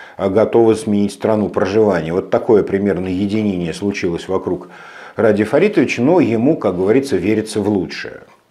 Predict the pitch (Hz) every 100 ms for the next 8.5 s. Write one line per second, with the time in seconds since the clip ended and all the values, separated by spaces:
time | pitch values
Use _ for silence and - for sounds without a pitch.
0 | _ _ _ _ - 143 139 131 127 147
1 | 151 156 131 120 - 131 131 127 123 110
2 | 90 110 107 107 98 101 - - 73 71
3 | 71 98 92 82 80 80 85 - - 69
4 | 62 - - - - - - - - 175
5 | 175 160 143 139 139 135 123 120 113 107
6 | 101 98 101 127 113 101 107 104 - 117
7 | 107 104 101 110 101 92 - 90 104 120
8 | 175 175 139 139 120